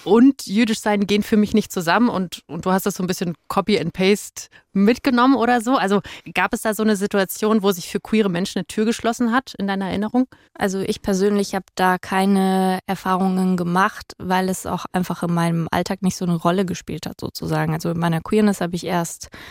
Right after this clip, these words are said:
Speaker 2: vor, ich würde jetzt schätzen, fünf Jahren angefangen, mich auseinanderzusetzen. Und es kam einfach nie zur Sprache. Also ich, ich habe aber auch nie den Bedarf, sag ich mal, geäußert. Ich weiß aber d-,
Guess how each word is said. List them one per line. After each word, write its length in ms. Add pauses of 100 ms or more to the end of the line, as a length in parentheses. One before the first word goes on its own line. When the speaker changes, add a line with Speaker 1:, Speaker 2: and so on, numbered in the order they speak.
(160)
Speaker 2:
vor, 580
ich 140
würde 220
jetzt 100
schätzen, 300
fünf 240
Jahren 180
angefangen, 420
mich 160
auseinanderzusetzen. 1040 (680)
Und 200
es 180
kam 400
einfach 500
nie 460
zur 140
Sprache. 500
Also 280
ich, 240
ich 100
habe 160
aber 160
auch 100
nie 140
den 100
Bedarf, 340
sag 160
ich 100
mal, 120
geäußert. 680 (720)
Ich 200
weiß 340
aber 580
d-, 220